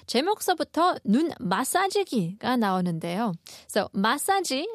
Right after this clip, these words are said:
is just a, a Koreanized way of saying massage. 마사지기라고 하면 it's probably some sort of 기계, a machine, right? So here we're talking about a massager. One thing that's, uh, easy to use in the Korean language is that if you add a certain character,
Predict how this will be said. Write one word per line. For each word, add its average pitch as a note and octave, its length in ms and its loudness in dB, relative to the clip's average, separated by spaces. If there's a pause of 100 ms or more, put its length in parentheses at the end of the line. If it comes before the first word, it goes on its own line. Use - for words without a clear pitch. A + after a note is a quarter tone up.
is G#3 300 0
just G#3 320 0
a, F#3+ 320 2
a A3 60 -4
Koreanized A3 920 2
way F3 340 0
of F#3+ 100 -4
saying E3+ 320 0
massage. F3 760 -2 (480)
마사지기라고 F#3+ 1200 0
하면 A#3+ 420 2 (220)
it's - 80 -16
probably F#4+ 400 0
some D4+ 240 2
sort C#4 240 2
of F#3 160 0 (120)
기계, A3+ 440 2 (240)
a F#3 120 0
machine, G3 680 4
right? G#3+ 480 -2
So G#3+ 140 0
here D4 240 0
we're C#4+ 80 0
talking A#3+ 340 -2
about G3+ 240 0
a F#3+ 80 2
massager. F3+ 920 0 (400)
One C#4+ 180 0
thing C4+ 160 2
that's, A#3+ 280 0
uh, G3+ 300 4
easy A#3 300 0
to A3+ 100 0
use G3+ 260 2
in F#3+ 60 -4
the F3+ 80 0
Korean F3+ 380 0
language F3+ 420 0
is F3+ 140 -4
that F3+ 180 -2
if - 160 -6
you F#3+ 80 -2
add F#3 200 -2
a F#3 40 -4
certain F#3+ 340 -2
character, G3+ 600 -2